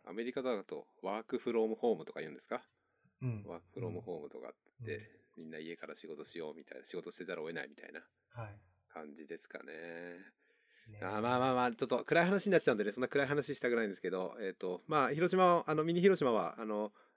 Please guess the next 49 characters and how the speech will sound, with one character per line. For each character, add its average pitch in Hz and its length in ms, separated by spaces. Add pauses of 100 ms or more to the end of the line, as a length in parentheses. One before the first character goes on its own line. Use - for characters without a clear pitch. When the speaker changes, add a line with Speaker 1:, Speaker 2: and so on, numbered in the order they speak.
(100)
Speaker 1:
え 120 140
ー、 117 40
開 147 140
催 147 100
さ 135 60
れ 151 60
れ 147 40
ば 123 80
も 104 80
ち - 80
ろ 110 60
ん - 20
行 90 80
き - 80
ま 98 100
す - 100
し、 82 240
あ 87 80
の、 87 60
行 90 120
き - 20
た 107 100
い 104 60
と - 80
は 90 80
思 85 80
っ - 40
て - 140
い 80 40
る 85 100
の 78 100
で、 73 260 (220)
Speaker 2:
お 135 60
願 113 160
い - 20
し - 140
ま 78 120
す。 - 140
Speaker 1:
ぜ-、 92 160 (220)
は 98 140
い、 92 160
ぜ 87 180
ひ 76 200
お 78 80
願 78 120 (180)
い 76 60
し - 120
ま 73 200
す。 - 280